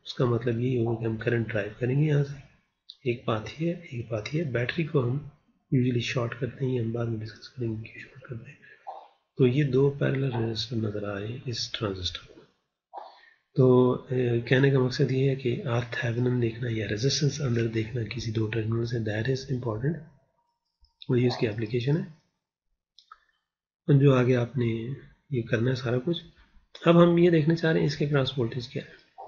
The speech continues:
Usually ऐसा होता है कि ये जो वीसीसी है, ये, ये current बहुत ही थोड़ा होता है, ये माइक्रो एम्पेयर में, और ये current जो है ये मिली एम्पेयर में, इसका मतलब जो, जो रेशियो बनती है वो more than hundred है। तो हम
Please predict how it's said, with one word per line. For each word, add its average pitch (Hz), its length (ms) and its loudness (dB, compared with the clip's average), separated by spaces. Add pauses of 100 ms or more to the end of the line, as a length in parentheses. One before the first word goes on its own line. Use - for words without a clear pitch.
(760)
Usually 180 240 8
ऐसा 175 160 8
होता 170 160 6
है 156 60 2
कि 156 60 2
ये 151 240 6
जो 151 120 4
वीसीसी 131 600 0
है, 127 280 2
ये, 151 200 4
ये 156 160 2
current 160 320 0 (140)
बहुत 160 160 0
ही - 60 -14 (140)
थोड़ा 120 120 4
होता 113 160 0
है, 127 60 2
ये 135 60 2
माइक्रो 123 420 0
एम्पेयर 113 340 -2
में, 98 140 -8 (640)
और 131 100 6
ये 160 160 4
current 143 300 6
जो 131 100 0
है 135 180 4
ये 127 80 4
मिली 123 320 2
एम्पेयर 117 300 -2
में, 127 120 2
इसका 143 240 2
मतलब 135 420 2
जो, 117 360 2 (280)
जो 113 200 0
रेशियो 127 320 2
बनती 123 320 2
है 117 80 2
वो 131 280 -2 (480)
more 127 220 4
than 113 240 0 (480)
hundred 107 260 -2
है। - 220 -12 (440)
तो 147 80 2
हम 165 420 4